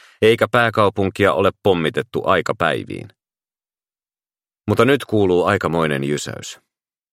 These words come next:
Pian myös lähestyvien hälytysajoneuvojen sireenien äänet. Se saa minut hyppäämään sängystä, jossa olen vetelehtinyt.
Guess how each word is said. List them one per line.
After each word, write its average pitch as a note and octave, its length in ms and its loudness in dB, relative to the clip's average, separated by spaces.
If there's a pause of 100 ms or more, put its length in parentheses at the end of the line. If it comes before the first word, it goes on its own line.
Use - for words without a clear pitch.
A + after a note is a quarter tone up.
(640)
Pian E2 220 2
myös D#2 280 -4
lähestyvien D2 600 -2
hälytysajoneuvojen C2+ 1160 -4
sireenien B1 760 -6
äänet. C#2 460 -10 (2750)
Se A2+ 100 -2
saa C3+ 180 2
minut C#3 260 0
hyppäämään F#2 580 0
sängystä, D#2 580 -4
jossa C#2+ 300 -4
olen E2 300 0
vetelehtinyt. - 960 -6